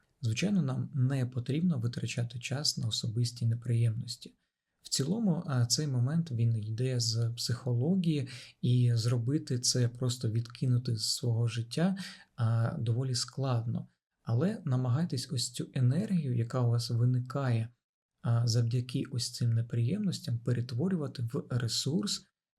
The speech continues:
а, за допомогою якого ви зможете створювати нові твори. І останній момент — це нецільова співпраця. Коли ви виходите на новий рівень,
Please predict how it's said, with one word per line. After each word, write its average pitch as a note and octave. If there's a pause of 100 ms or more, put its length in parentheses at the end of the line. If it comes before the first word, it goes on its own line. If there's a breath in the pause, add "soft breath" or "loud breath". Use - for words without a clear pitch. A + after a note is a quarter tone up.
(140)
а, A#2+
за A2+
допомогою B2
якого D3
ви A#2
зможете B2+
створювати B2+
нові A2+
твори. A#2 (460)
І C3
останній A#2
момент — F3+
це A#2+
нецільова A#2
співпраця. A2+ (460)
Коли D#3
ви F#3
виходите C3
на B2
новий A#2+
рівень, E3+